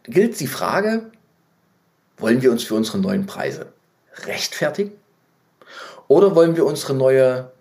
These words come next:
neues, unser neues Preiskonzept mit einem Selbstbewusstsein vortragen, was wiederum gar keine, ja, gar keinen Raum lässt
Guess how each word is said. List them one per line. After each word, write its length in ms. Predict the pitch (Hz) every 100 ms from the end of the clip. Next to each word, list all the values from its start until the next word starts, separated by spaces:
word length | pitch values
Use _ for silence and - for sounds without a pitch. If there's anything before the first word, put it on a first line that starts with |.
| -
neues, 420 | 123 123 117 117
unser 240 | - 113
neues 240 | 110 113 107
Preiskonzept 600 | 104 107 117 110 - - _ _ _
mit 260 | 104 - -
einem 400 | 107 104 101 98 -
Selbstbewusstsein 1080 | - 135 - - - 101 101 - 98 98
vortragen, 840 | - - 151 - - 85 107 131 - - _ _
was 240 | 107 107 -
wiederum 380 | 120 117 113
gar 160 | 107 107
keine, 600 | - 110 104 101 98 95 - _ _ _
ja, 300 | 101 92 87 -
gar 140 | 98
keinen 220 | - 95
Raum 380 | 95 143 233 247
lässt 440 | 85 135 233 -